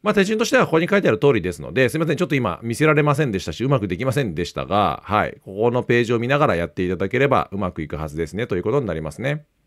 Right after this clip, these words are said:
で、すでにライセンス持ってなくてもですね、スタンドアローンバージョン、こちらの方が、まあ、月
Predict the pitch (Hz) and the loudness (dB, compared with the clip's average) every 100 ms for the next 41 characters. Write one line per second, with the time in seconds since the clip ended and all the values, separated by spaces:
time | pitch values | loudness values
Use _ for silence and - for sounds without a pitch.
0 | _ _ - 151 233 277 170 156 135 139 | _ _ -6 -4 -2 0 2 2 4 4
1 | 165 196 180 190 208 123 160 - 117 87 | 4 0 2 0 0 2 2 0 -2 -2
2 | 71 107 135 104 - _ _ _ - 160 | -6 0 2 2 -2 _ _ _ -6 -2
3 | 175 170 175 175 160 143 107 78 - _ | 2 4 4 4 4 4 2 -2 -10 _
4 | _ _ _ - 147 165 156 185 147 190 | _ _ _ -2 0 2 4 4 4 4
5 | 180 - _ _ - 151 - - 170 165 | 2 0 _ _ -4 -2 -2 -8 -2 0
6 | 160 | 0